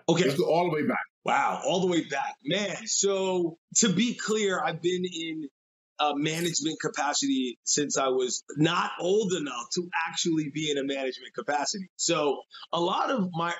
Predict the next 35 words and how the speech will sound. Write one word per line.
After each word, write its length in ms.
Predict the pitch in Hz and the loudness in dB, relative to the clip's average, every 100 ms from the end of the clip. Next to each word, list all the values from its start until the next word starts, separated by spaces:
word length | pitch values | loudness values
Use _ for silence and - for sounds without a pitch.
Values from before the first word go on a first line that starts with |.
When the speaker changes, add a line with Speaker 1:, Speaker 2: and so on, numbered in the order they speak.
| - | -2
Speaker 1:
early 400 | 165 180 180 170 | 0 2 2 2
hires 1040 | 160 147 160 156 135 123 117 113 110 - - | 0 2 2 2 2 2 0 -2 -2 -4 -2
were 300 | 131 143 120 | 0 0 0
based 500 | 175 160 180 175 - - - | 0 2 2 2 0 -6 -4
on 640 | 143 139 135 131 127 127 123 - _ _ _ _ _ _ _ _ _ _ _ _ _ - | 0 0 0 0 -2 -4 -6 -10 _ _ _ _ _ _ _ _ _ _ _ _ _ 0
something 440 | - 240 254 233 | 2 2 0 0
that 80 | 196 | 0
I 100 | 180 | 0
think 240 | 185 185 - | -2 -4 -4
I 120 | 151 | -6
hold 320 | - 175 170 | -2 0 0
true 180 | - 170 | -2 -2
today. 220 | 147 143 151 | -2 0 0
I 100 | 131 | 0
just 300 | 151 139 - _ | -2 -4 -6 _
look 240 | 127 156 160 | -2 0 0
at 60 | 151 | -2
it 120 | 131 | 0
slightly 360 | 143 135 127 104 | 0 0 -2 -2
differently. 920 | 92 147 - 110 104 101 101 101 104 | -2 -2 -2 -4 -4 -6 -4 -2 -2
Those 180 | 147 165 | 2 2
first 220 | 220 233 | 2 0
hires 320 | 180 180 170 147 | 0 0 0 0
were 80 | 127 | 0
based 240 | 143 - | 0 0
on 120 | 147 | 0
just 240 | 139 147 - _ _ | -2 -4 -6 _ _
finding 640 | - 147 147 143 147 147 135 | -2 0 0 0 0 0 0
really 340 | 143 143 143 - | 2 0 -2 0
talented 640 | - - 156 143 139 127 - | 0 2 2 2 2 -2 -4
people. 320 | 113 - - - _ - | -6 -8 -14 -20 _ -10
And 100 | 147 | -4
I 60 | 160 | -2
think 300 | 165 240 220 | 0 -2 0
that 340 | 185 170 151 | 0 2 0